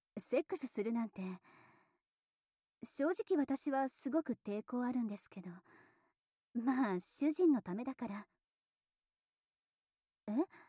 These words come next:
私とエッチできるなら、全然大丈夫ですか？<laughs> もう先輩、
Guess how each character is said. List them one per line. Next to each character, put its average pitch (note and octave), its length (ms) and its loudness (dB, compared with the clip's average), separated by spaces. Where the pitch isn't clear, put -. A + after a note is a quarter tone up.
私 B3+ 340 4
と F4 160 4
エ F#4 60 6
ッ F#4+ 100 2
チ - 100 0
で A3 120 0
き D4 120 2
る C#4+ 80 8
な B3+ 140 4
ら、 F3+ 240 -2
全 B3+ 340 8
然 F4 300 8
大 C#4 280 -2
丈 G4 260 0
夫 C4 200 0
で A3+ 100 -6
す - 120 -10
か？ G#3 280 -6
<laughs> D4 300 -2
も G3+ 520 0
う F#3+ 40 -4
先 G3+ 400 -4
輩、 E4 240 2